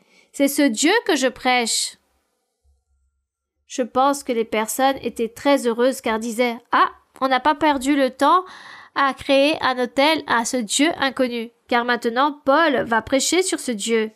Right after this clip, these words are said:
Nous allons donc savoir qui est-il et comment il est. Donc, il disait à un Dieu inconnu, ce que vous révérez sans le connaître,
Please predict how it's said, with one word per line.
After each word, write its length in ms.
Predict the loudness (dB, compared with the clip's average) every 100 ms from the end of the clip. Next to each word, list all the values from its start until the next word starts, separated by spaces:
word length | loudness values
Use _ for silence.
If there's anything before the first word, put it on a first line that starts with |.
| _ _ _ _
Nous 100 | -4
allons 180 | -2 -2
donc 260 | 0 -2 0
savoir 460 | 0 2 0 -2 -10
qui 260 | 0 2
est-il 400 | 2 0 0 0 0
et 120 | -4
comment 260 | -2 0
il 180 | 0 0
est. 220 | -2 -4 -10 _ _ _ _ _ _ _ _ _ -6
Donc, 280 | -2 0 -2
il 80 | -6
disait 320 | -4 0 0
à 140 | 2 0
un 80 |
Dieu 240 | 0 0 2
inconnu, 500 | 2 0 0 0 0
ce 140 | -2
que 140 | -4 -2
vous 180 | -2
révérez 680 | 0 0 2 0 2 0 0 -4
sans 260 | -2 0
le 140 | 2 0
connaître, 600 | 0 2 2 0 -4